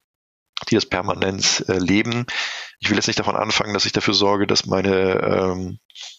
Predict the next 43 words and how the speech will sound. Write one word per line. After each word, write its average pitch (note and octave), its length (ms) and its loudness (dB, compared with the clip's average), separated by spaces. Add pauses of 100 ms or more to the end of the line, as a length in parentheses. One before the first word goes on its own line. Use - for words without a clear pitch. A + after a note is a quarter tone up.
(440)
äh, G#2+ 320 0
Sicherheitsupdates A2 600 0
gefahren F#2 440 0
werden. F#2+ 180 0
Ich - 100 -2
meine, G#2 80 0
das G2+ 120 0
ist G2+ 100 2
ja G2 80 2
wohl G#2 100 2
Standard A#2 460 0
heute C3 480 2
und, G2+ 460 0
äh, G2 240 2 (560)
sollte A#2 360 2
so G#2 120 2
sein. F2+ 440 2 (520)
Deswegen G#2 280 2
glaube G2+ 260 2
ich F#2+ 100 2
auch, - 120 0
dass - 160 0
Behörden G2+ 340 2
oftmals, - 800 0
äh, G2 340 2
das F#2 160 0
haben G2+ 100 0
wir G2+ 80 2
jetzt, - 140 -2
jetzt - 160 0
gerade G2+ 240 0
wieder G#2+ 160 0
gehabt G#2+ 460 0
in, G2+ 280 -8
in - 300 -6
N G#2+ 60 -2
R G2+ 120 -2
W, C3 240 2 (440)
oftmals - 280 -2
angegriffen A2 600 0
werden, G2+ 580 0 (400)
ähm, F#2+ 540 0
weil, F#2+ 760 0